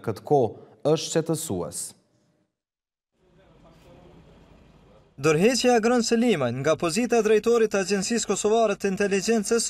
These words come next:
Speaker 2: është i habitshëm aq më shumë në këtë kohë. Për dorëheqjen e tij, si duket, nuk ka ditur askush asgjë, deri në momentin kur edhe ka bërë publike largimin vetaj. Kështu janë shprehur antarët e mbikëqyrjes së Komisionit të A K I-s. Zëvendës kryetari i Komisionit të A K I-s,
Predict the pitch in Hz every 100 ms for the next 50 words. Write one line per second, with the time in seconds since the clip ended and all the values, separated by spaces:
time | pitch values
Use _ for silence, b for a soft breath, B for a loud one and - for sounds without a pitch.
0 | - 151 180 170 190 240 226 214 202 208
1 | 190 220 208 196 190 - 147 - _ 147
2 | 139 165 214 233 240 226 240 226 220 202
3 | 226 202 202 208 190 220 208 196 190 233
4 | 214 208 185 160 117 _ _ - 143 196
5 | 214 208 202 196 226 202 185 202 202 190
6 | 185 208 196 180 196 214 185 180 180 208
7 | 196 175 202 160 120 - _ - 147 220
8 | 247 226 240 240 226 214 226 233 214 208
9 | 196 196 - 220 202 196 190 190 - 214
10 | 202 196 190 196 180 117 - - _ 135
11 | 147 214 208 226 220 247 247 233 226 220
12 | 240 226 220 220 - 226 240 -